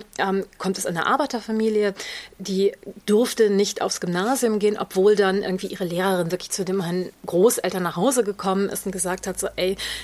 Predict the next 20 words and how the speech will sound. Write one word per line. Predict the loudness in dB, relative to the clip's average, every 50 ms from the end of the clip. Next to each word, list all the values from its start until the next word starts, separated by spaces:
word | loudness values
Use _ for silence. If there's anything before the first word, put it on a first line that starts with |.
| -4 -2
irgendwie | 0 0 2 4 2 2 2 2
das | -2 -2 -2 0
Mädchen, | 0 0 0 0 0 0 -2 -2 0
irgendwie | -2 -4 -2 0 2 4 4 2 2 -2
wirklich, | -2 0 0 -2 -4 -4
die | -4 -6
hat | -4 -2
so | -2 -4
gute | -4 -6 -8
Schulleistung, | -6 -2 -2 0 2 2 2 2 0 -2 -4 -2 0 0
schicken | 0 0 2 0 0
Sie | 0 0
die, | 0 0 -2
die | -2 -4 -4 -2
doch | -2 -2
aufs | -2 -4 -4 -4
Gymnasium." | -2 -2 -4 -2 -2 -2 2 2 2 2 2
Und | -2 -2 0
dann | 0 0 0 -2 -2 -6 -12 -12 -12 -12 -14 -14 -8 -2
meine | 0 0 2 2 0 -2